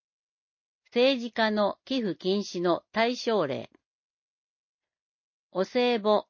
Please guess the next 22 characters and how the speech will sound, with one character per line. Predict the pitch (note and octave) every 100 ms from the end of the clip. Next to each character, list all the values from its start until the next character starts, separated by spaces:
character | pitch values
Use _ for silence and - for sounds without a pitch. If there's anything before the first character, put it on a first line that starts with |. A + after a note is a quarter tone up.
| _ -
お | F3+
年 | A3+ C4 G#3
賀 | D3
な | C3+ B2+
ど。 | A2 - _ _ _ _ _ _ _ _ _ _ _
結 | - G#3 _
婚 | - C4+ C4
祝 | B3+ F#3+ C#3
い、 | - _ _
香 | - G#3+ A3+
典。 | G3 F#3+ - _ _ _ _ _ _ _ _ _
政 | - A#3+ C4+
治 | B3+
家 | B3 B3
本 | C4+ C4
人 | G#3 E3 D3
が | C#3 C#3+ - _
結 | - F#3 _
婚 | B3+ C4
披 | C4
露 | B3 A#3+
宴、 | F3+ C3